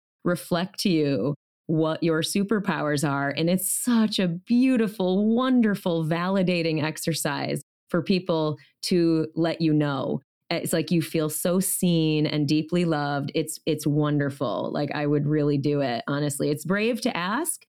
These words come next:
but it's really worth it when you can get trusted responses, kind of to circle all the way back to the being emotionally vulnerable with people in our lives,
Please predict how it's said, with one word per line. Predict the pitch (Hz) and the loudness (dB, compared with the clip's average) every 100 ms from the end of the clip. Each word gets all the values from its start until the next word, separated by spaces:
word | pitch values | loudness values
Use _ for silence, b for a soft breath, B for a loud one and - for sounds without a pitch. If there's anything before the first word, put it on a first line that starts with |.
| _ - | _ -4
but | 165 | 0
it's | 160 156 | 0 0
really | 160 165 156 151 | 0 2 2 2
worth | 151 151 139 | 2 0 -2
it | 147 143 | -2 0
when | 147 | 2
you | 147 | 2
can | 139 143 | 0 -2
get | 139 139 139 | 0 -4 -6
trusted | - 139 139 147 | -6 -6 -4 -2
responses, | 143 - - 143 143 139 135 | -2 -4 -4 -4 -2 -4 -4
kind | 151 147 | -4 -2
of | |
to | 143 | -2
circle | 135 151 156 | -4 -4 -4
all | - 156 156 | -4 -2 0
the | |
way | 151 | 0
back | 147 143 139 139 - _ _ - | 0 -2 -4 -6 -12 _ _ -4
to | 160 | 0
the | 151 | 0
being | 143 156 151 151 | 0 2 2 2
emotionally | 143 147 139 - 147 147 | 2 2 0 0 0 0
vulnerable | 160 170 196 170 143 147 147 | 0 0 2 2 0 0 0
with | 147 | 0
people | 160 151 151 | -2 -2 0
in | 147 | 0
our | 147 151 | 0 -2
lives, | 208 214 165 151 143 | -2 -2 -2 -2 -4